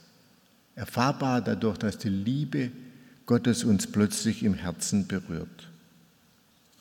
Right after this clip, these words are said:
Wie wird diese Hoffnung erfahrbar? Nicht die Erfüllung unserer Wünsche, sondern die Gegenwart Gottes in unserem Herzen. Das ist das,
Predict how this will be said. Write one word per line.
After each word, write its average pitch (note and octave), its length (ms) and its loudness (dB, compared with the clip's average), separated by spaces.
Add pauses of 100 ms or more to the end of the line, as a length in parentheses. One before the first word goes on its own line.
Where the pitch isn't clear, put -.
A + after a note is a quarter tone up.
(3000)
Wie A#2+ 160 6
wird B2 160 8
diese A#2 280 6
Hoffnung A#2 360 6
erfahrbar? B2+ 800 4 (260)
Nicht C#3+ 260 4
die C3+ 60 0
Erfüllung E3+ 540 6
unserer A2 460 8
Wünsche, E3+ 360 10
sondern A#2 360 10
die G2+ 120 6
Gegenwart B2+ 800 4
Gottes A#2+ 400 2
in A#2 120 4
unserem G#2+ 380 4
Herzen. - 640 -4 (360)
Das E3 260 4
ist - 180 0
das, G#2+ 320 2